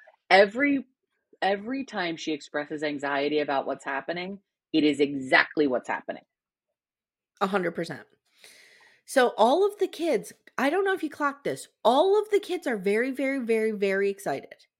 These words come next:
Speaker 1: Mm-hmm. Leon
Speaker 2: Like,
Speaker 1: has a
Speaker 2: nobody's like
Speaker 1: little bit of puss on their face.
Speaker 2: But nobody's like, "Uh,
Speaker 1: No.
Speaker 2: Robin." You know what I
Speaker 1: No,
Speaker 2: mean?
Speaker 1: no.
Speaker 2: Everybody's, everybody's supportive.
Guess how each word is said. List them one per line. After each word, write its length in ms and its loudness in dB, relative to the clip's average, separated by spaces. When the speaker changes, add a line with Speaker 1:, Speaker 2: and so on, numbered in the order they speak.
Speaker 1:
Mm-hmm. 140 6
Leon 220 2
Speaker 2:
Like, 120 4
Speaker 1:
has 120 2
a 40 2
Speaker 2:
nobody's 300 2
like 140 6
Speaker 1:
little 220 2
bit 180 0
of 120 -4
puss 260 -6
on 140 -6
their 120 -10
face. 440 -18
Speaker 2:
But 160 -4
nobody's 440 -4
like, 200 -4
"Uh, 120 -6
Speaker 1:
No. 580 -14
Speaker 2:
Robin." 880 -2
You 120 0
know 60 2
what 20 2
I 40 0
Speaker 1:
No, 60 -2
Speaker 2:
mean? 120 -6
Speaker 1:
no. 40 4
Speaker 2:
Everybody's, 640 -2
everybody's 520 -2
supportive. 640 -4